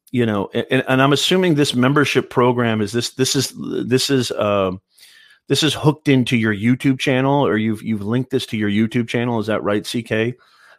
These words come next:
And so basically each member is gonna be paying twenty dollars a month, but you're giving thirty minutes of your time. But more importantly, I don't want you to think about time as being the ultimate,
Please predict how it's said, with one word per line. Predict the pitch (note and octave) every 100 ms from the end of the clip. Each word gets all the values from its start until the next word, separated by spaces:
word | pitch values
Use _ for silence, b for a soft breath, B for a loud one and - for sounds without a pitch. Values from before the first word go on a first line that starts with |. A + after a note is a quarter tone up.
| _
And | A2+ G#2+
so | A#2+ A2 G#2+ G#2
basically | F#2 A#2+ B2+ C3 B2 A2+
each | A2+ A#2+ -
member | A2+ A2 A2
is | G#2+ -
gonna | G#2+
be | G2 F#2
paying | G#2 F#2+
twenty | F2 G#2+ G#2
dollars | G2 F#2+ F#2+
a | E2+
month, | E2+ G2+ B2+ - B B B
but | B2
you're | C#3
giving | C3 E3 C3+
thirty | - - D3+ E3+ D3+
minutes | C3+ D3+ C#3+
of | A#2+ A2
your | A2
time. | - C#3+ C#3+ A2+
But | G#2
more | A2 E3 E3
importantly, | B2 D#3 C3 A#2 A2
I |
don't | A#2+ D#3+ C#3+
want | E3+
you | E3
to | C3+
think | - D#3 D3
about | C3 G#2 -
time | - - C3 E3 A2 F#2 G2 G2+ b b b b b -
as | A#2 G#2+
being | B2 A#2+ A2+
the | A2+ -
ultimate, | A#2+ A#2 A2+